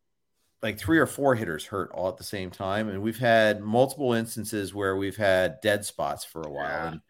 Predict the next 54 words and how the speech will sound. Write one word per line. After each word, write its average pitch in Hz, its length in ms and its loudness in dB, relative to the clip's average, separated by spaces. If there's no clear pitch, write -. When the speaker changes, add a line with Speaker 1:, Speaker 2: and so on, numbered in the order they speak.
Speaker 2:
that 101 180 0
Speaker 1:
you 135 60 6
Speaker 2:
hurts. 127 80 -4
Speaker 1:
can 156 80 6
only 175 260 8
have 156 180 8
so 147 140 -2
many 139 160 2
guys 120 340 4
on 110 120 0
your 101 100 -2
bench, 95 400 -4
right? 95 340 -4
And, 92 640 -4
Speaker 2:
Yeah. - 0 -
Speaker 1:
you 127 60 0
know, 110 60 4
I - 20 4
mean, 104 140 -2
they're 104 100 -2
in 113 340 -2
Speaker 2:
And 143 80 12
I 147 60 12
Speaker 1:
so, 135 60 12
Speaker 2:
assume 131 100 12
Speaker 1:
yeah. - 80 8
Speaker 2:
they're 165 120 12
all, 175 140 12
they're 175 140 12
all 165 80 12
hitters 160 280 10
you 147 80 4
can't 139 280 6
consider 127 300 0
dropping. 110 420 0
It's 104 160 -6
not 110 180 -4
fringy 110 400 -4
kind 104 220 -2
of 92 40 -6
guys 98 300 -2
either. 95 320 -10
Speaker 1:
Well, 139 260 8
Adames 147 640 4
and 113 200 -2
Eloy. 104 500 2
Now, 113 280 -2
maybe 147 340 0
we 139 120 -2
should 139 200 -4
have 113 100 -2
dropped 107 280 2
Joey 98 200 -2
Wendell. 73 420 -8